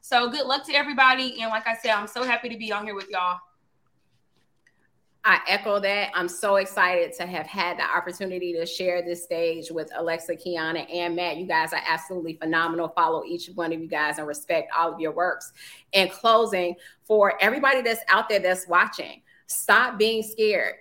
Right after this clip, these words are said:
Speaker 2: Get off the bench. Get in the game. The time is actually now. Educate yourselves, fix your credit, understand about financing, but the most important thing is to get in the game.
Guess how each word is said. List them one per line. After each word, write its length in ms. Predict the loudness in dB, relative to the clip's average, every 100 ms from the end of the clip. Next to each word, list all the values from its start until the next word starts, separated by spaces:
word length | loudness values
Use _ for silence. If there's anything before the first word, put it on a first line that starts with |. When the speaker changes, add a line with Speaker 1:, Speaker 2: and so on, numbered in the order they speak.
| -16
Speaker 2:
Get 240 | 2 2 4
off 240 | 2 2
the 80 | -4
bench. 440 | -2 -4 -4 -14 _ -4
Get 220 | -2 -2
in 200 | -2 -4
the 80 | -2
game. 420 | -2 -2 -4 -10 -14 _
The 120 | -6 -4
time 440 | -2 0 2 -2
is 120 | -6 0
actually 460 | 0 0 -6 -6
now. 460 | -4 -4 -2 -4 -8 _ _
Educate 540 | 2 4 2 -2 -4 -2
yourselves, 500 | -6 0 0 0 -4 _ -2
fix 220 | -2 -2
your 80 | -6
credit, 480 | 0 2 4 2 0
understand 480 | 0 0 -2 -2 -2
about 320 | 4 4 4
financing, 600 | 2 2 -2 -4 -4 -6
but 220 | -4 -4
the 80 | -2
most 340 | -2 0 0 -2
important 440 | -8 -2 0 0
thing 300 | -4 -4 -4 -4
is 160 | -8 -6
to 100 | -6
get 240 | -6 -6
in 200 | -6 -4
the 60 | -4
game. 340 | -4 -4 -8